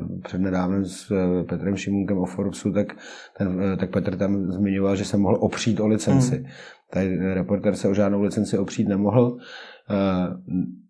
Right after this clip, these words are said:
Speaker 1: takže, eh, jsem samozřejmě byl nervózní, protože jsem si, nebo tak jako jsem čekal, co bude, protože kdyby najednou si spou-, jakoby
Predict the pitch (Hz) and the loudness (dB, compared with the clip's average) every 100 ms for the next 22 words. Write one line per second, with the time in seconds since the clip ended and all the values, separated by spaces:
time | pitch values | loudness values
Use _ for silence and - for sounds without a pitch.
0 | _ _ - 85 87 104 107 98 101 104 | _ _ 0 2 4 4 6 6 6 6
1 | 101 98 - 87 95 107 95 101 107 101 | 6 4 -2 -6 -4 2 4 6 6 6
2 | 101 107 107 113 113 - 101 104 - 101 | 6 4 6 4 4 0 -4 -4 -4 -2
3 | 98 98 110 92 85 90 95 90 98 - | -2 -2 0 2 2 0 -2 -2 -2 -4
4 | - _ _ - 85 - - 101 95 - | -12 _ _ -8 -6 -4 0 2 2 0
5 | 95 95 107 107 95 101 101 104 104 104 | 2 4 4 2 -2 -2 2 4 4 2
6 | - - - _ 95 98 98 107 101 101 | -4 -18 -20 _ 2 4 6 6 4 2
7 | 95 101 101 104 104 - 113 98 95 92 | 2 2 4 4 4 4 2 2 2 0
8 | - 98 95 - 87 98 98 95 | 0 -2 -2 -4 -4 2 2 2